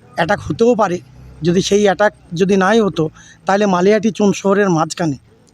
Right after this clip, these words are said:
এই রাস্তার মাঝখানে যে দুষ্কৃতিগুলো বোম রেখে গেল, তো পুলিশের উপরে আমাদের ভরসা আছে, আস্তে আস্তে যারা দুষ্কৃতী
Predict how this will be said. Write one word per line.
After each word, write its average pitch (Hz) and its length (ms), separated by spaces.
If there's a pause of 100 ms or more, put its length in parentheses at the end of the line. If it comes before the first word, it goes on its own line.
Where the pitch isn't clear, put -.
এই 190 100
রাস্তার 185 360
মাঝখানে 160 420 (1040)
যে 170 140
দুষ্কৃতিগুলো 208 640
বোম 190 220
রেখে 175 280
গেল, 139 160 (1120)
তো 185 60
পুলিশের 196 360
উপরে 220 200
আমাদের 208 240
ভরসা 170 320
আছে, 185 160
আস্তে 180 280
আস্তে 240 240 (840)
যারা 180 360
দুষ্কৃতী 190 520